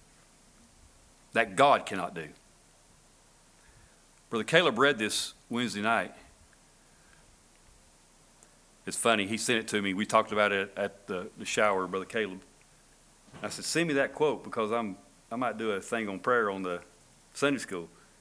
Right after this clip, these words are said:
He sent it, then he reads it Wednesday night. It's okay. He did a lot better job than what I'm gonna do with it, but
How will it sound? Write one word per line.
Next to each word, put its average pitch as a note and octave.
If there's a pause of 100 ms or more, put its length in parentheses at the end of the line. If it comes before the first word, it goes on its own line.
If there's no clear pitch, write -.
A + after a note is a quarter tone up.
(360)
He G#2+
sent D#3+
it, - (220)
then A#2+
he C#3
reads D#3+
it G#2
Wednesday G#2+
night. F#2 (720)
It's -
okay. C3 (1000)
He C3
did C#3
a -
lot B2+
better A#2
job G#2+
than G2
what A2
I'm C3+
gonna F#2+
do F#2
with F#2+
it, C3+
but G#2